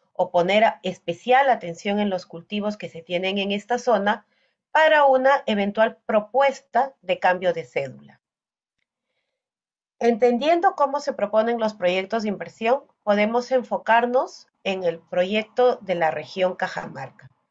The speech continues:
A continuación, les voy a presentar el proyecto de riego de Cajamarca para que puedan ver ustedes cómo utilizamos el tendis. Siguiente, por favor. El proyecto que ha trabajado el aica Perú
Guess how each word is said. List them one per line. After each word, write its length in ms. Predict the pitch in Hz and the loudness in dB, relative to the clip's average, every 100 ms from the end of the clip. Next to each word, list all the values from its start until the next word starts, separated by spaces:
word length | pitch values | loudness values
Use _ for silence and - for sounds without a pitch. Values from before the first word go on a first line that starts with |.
| _ _ | _ _
A 60 | 185 | -6
continuación, 800 | 180 185 185 180 180 - 262 311 | -4 -6 -6 -8 -6 0 0 0
les 140 | 247 | -4
voy 200 | 202 208 | -2 0
a 120 | 214 214 | 0 -2
presentar 720 | 208 196 185 202 202 214 208 | -10 -12 -4 0 2 2 -2
el 160 | 180 | -12
proyecto 500 | 170 170 170 180 - | -12 -16 -14 -10 -2
de 140 | 208 180 | 0 0
riego 340 | 175 190 202 | -2 -2 0
de 140 | 196 180 | 0 -4
Cajamarca 760 | - - 170 196 208 226 269 | -10 -10 -4 0 0 -2 -4
para 220 | 185 175 | -6 -12
que 100 | 170 | -14
puedan 420 | 165 196 190 196 | -8 0 2 2
ver 160 | 202 202 | 0 -2
ustedes 400 | 208 - 202 208 | -4 -4 -2 -2
cómo 440 | - 202 208 208 - | -2 -2 0 -4 -6
utilizamos 800 | 202 170 165 - 175 175 175 175 | -12 -14 -14 -8 -8 -8 -14 -20
el 140 | 147 | -20
tendis. 360 | - 135 123 _ _ _ _ _ _ _ _ | -16 -16 -16 _ _ _ _ _ _ _ _
Siguiente, 520 | _ 139 156 160 - | _ -18 -14 -12 -12
por 200 | 180 - | -14 -16
favor. 480 | _ - 151 175 226 _ _ _ _ _ _ _ _ _ _ _ _ _ _ _ _ _ _ _ _ _ _ _ _ _ _ _ _ _ _ _ _ _ _ _ _ _ _ _ _ _ | _ -20 -16 -14 -14 _ _ _ _ _ _ _ _ _ _ _ _ _ _ _ _ _ _ _ _ _ _ _ _ _ _ _ _ _ _ _ _ _ _ _ _ _ _ _ _ _
El 220 | 269 269 | 4 4
proyecto 720 | 269 262 262 330 339 403 381 381 | 6 2 4 0 2 4 4 4
que 140 | 254 | 4
ha 120 | 247 | 4
trabajado 580 | 254 277 240 214 233 240 | 4 2 2 2 4 4
el 120 | 240 | 4
aica 340 | 220 226 240 240 | 4 2 0 0
Perú 400 | 196 196 262 | 0 0 -2